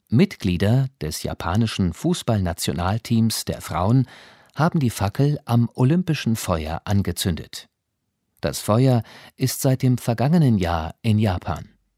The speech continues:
Ende Juli soll die olympische Flamme in dem Olympiastadion in der Hauptstadt Tokio angezündet werden. An dem Fackellauf sollen zehntausend Frauen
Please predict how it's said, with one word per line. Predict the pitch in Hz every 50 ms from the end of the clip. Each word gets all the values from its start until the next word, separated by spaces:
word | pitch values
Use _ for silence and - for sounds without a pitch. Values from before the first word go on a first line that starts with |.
| _ _ _ _ _ _ - - - - - - _ _
Ende | - 123 160 185 170 160
Juli | 139 120 127 135 139 131 117 95 85 78 85 _ _ _ -
soll | 95 92 87 80 78
die | 82 80 -
olympische | - 95 95 143 165 - - 131 - - 90
Flamme | - - 95 87 107 120 117 110 104 - - - - - _ -
in | - 113 110
dem | 113 113 113 113 -
Olympiastadion | - 117 131 185 208 208 - 120 98 80 82 - - - 78 85 98 113 113 117 110 107 107 107 - _
in | - 123
der | 120 120 107
Hauptstadt | 120 160 - - - - - 143 131 - - _
Tokio | - - 202 - - - 95 90 90 95 113 - _
angezündet | - 104 104 95 85 92 87 - - 104 90 80 80 78 - -
werden. | 92 80 71 - - - _ _ _ _ _ _ _ _ _ _ _ _ _ _ _ _ _ _ -
An | - 98 95 87
dem | 90 85 82
Fackellauf | - - 139 - - 117 90 80 85 113 139 - - - - - - - - _ -
sollen | - 104 113 117 117 117 113 107 -
zehntausend | - - 175 185 185 156 - - 110 98 90 - 87 78 -
Frauen | - - 82 87 92 101 101 104 107